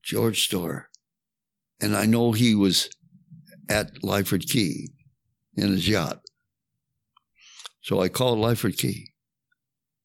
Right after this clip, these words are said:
I said, "I need to talk to George Storer." "Well, he's on, he's on, he's out on the sea. He's at Ship to Shore. We will try to get you to communicate with him."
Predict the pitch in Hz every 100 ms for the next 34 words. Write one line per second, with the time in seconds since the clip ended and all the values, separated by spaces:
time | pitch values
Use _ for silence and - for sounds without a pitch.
0 | _ _ _ 98 95 101 95 101 117 120
1 | 120 117 107 107 87 104 113 - - 131
2 | - - - _ _ _ _ _ _ _
3 | _ _ - - _ - 110 120 - 123
4 | 113 - - 113 113 120 113 - 104 120
5 | 127 117 - - - _ _ 104 107 104
6 | - 135 95 87 107 107 107 165 143 -
7 | - - 92 - - _ _ _ _ _
8 | _ _ _ _ _ _ _ 123 120 110
9 | 101 123 113 101 107 92 110 85 98 95
10 | 87 78 - - - -